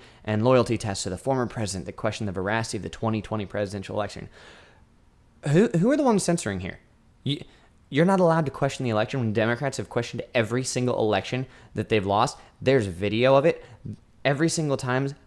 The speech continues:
every single time they lose an election, they, uh, object to it in Congress. I can pull you videos of all through twenty sixteen through twenty twenty of people calling Donald Trump,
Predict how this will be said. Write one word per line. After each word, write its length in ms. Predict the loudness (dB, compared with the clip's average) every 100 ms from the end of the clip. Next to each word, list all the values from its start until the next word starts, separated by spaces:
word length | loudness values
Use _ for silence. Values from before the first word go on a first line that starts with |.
| -4
every 160 | 0 2
single 180 | 0 -2
time 300 | 0 0 4
they 160 | 4
lose 460 | 4 2 2 2 2
an 80 | 0
election, 500 | -2 -4 -4 -4 -4 _ _ _ _ _ -20 _ -8
they, 520 | 0 2 2 0 -4 -12 _ _ _ _ _ _ _
uh, 280 | -12 -10 -6
object 420 | -2 -2 0 0 2
to 100 | 2
it 280 | 2 0 -14 -4
in 120 | -4
Congress. 440 | -2 -2 0 -4 -8 _ _ _ _ _ _ _ _ _ _ _ _
I 80 | -2
can 140 | 0 0
pull 200 | 2 2
you 160 | 2
videos 540 | 4 4 2 0 -4 -10 _ _ _ _ _ _ _ _ _ _ 2
of 320 | 4 4 0 2
all 260 | 6 8 6
through 380 | 4 4 4 -2 -12
twenty 200 | -2 0
sixteen 340 | 0 -2 -2 -2
through 100 | 0
twenty 200 | 2 2
twenty 320 | 2 -2 -4 -12 _ _ _ _ -2
of 140 | 0
people 340 | 0 0 0 0 -12
calling 220 | -4 0
Donald 220 | 2 2 0
Trump, 220 | -4